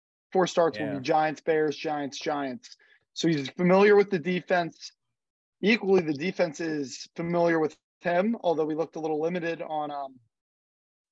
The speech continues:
Speaker 1: on week eighteen, that game, trying to pr-, preserve the shoulder. Mark, you're, you're deep in touch with Philadelphia. You're deep in touch in the sports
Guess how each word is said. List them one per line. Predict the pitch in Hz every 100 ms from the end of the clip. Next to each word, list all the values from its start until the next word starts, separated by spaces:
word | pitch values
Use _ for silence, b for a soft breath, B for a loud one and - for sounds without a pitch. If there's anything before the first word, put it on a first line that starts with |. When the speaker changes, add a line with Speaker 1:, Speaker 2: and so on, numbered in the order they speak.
| _ _ _
Speaker 1:
on | 170 156
week | 151 151
eighteen, | 165 156 - 185 180 180
that | 160 -
game, | 175 165
trying | 143 156 151
to | 143 131 - _ -
pr-, | 151 -
preserve | 139 165 143
the | 143
shoulder. | - 156 143 127 117 _ _ _ _ _ -
Mark, | 165 156 -
you're, | 165 143
you're | 143 147
deep | 139 180 190
in |
touch | 180 170 -
with | 147
Philadelphia. | - 160 151 147 139 147 147 139 _ _ _ _
You're | 143 131
deep | 156 165 -
in | 151
touch | 175 165 -
in | 151
the | 147 139
sports | - 131 156 147 -